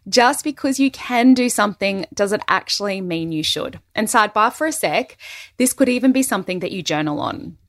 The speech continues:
we often get caught in the, "I can do that, I can do that, I can do that." And all of a sudden, those coulds become shoulds.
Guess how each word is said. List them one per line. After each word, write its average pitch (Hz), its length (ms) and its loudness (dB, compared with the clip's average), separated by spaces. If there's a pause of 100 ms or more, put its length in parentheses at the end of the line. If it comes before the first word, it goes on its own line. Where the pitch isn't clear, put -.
(140)
we 254 120 4
often 302 380 2
get 311 200 0
caught 208 400 2
in 196 180 -4
the, 180 340 0
"I 339 100 4
can 440 180 -4
do 370 160 0
that, 277 440 4
I - 80 4
can 440 200 -8
do 370 160 0
that, 247 420 2
I 302 100 4
can 415 200 -6
do 320 160 0
that." 220 340 2 (100)
And 233 200 -2
all 254 240 2
of 269 80 0
a 311 80 0
sudden, 180 580 -2 (1040)
those 226 300 2
coulds - 720 0 (320)
become 233 440 -2 (120)
shoulds. - 680 -4